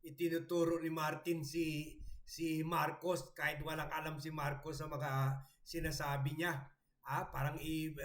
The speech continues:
kwan pa niya, nilalaglag pa niya si Marcos. Kaya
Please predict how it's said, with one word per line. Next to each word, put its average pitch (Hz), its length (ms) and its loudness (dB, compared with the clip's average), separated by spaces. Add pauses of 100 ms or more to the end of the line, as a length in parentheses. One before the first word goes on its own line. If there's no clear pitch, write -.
kwan 170 240 0
pa 156 160 0
niya, 190 160 2
nilalaglag 160 720 0
pa 165 80 -2
niya 165 160 0
si 165 160 -4
Marcos. 160 480 -2
Kaya 196 320 0